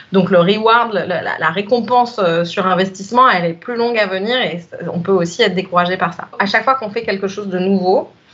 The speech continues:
on se contente pas de le faire. On le fait en se disant, « Ok,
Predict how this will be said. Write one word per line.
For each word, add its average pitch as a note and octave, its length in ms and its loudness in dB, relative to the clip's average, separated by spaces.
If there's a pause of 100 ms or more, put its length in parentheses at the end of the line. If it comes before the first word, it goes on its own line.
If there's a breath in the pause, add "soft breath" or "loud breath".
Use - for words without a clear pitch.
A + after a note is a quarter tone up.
(360 loud breath)
on G3+ 160 4
se F#3+ 480 4
contente A#3 500 0
pas B3 240 2
de G3 80 -4
le F#3+ 140 -2
faire. G3+ 400 -4 (720 loud breath)
On G#3 280 -2
le F#3+ 120 2
fait C4 220 2
en B3+ 100 -2
se G#3 60 -12
disant, « G3+ 260 -4
Ok, G3+ 140 -6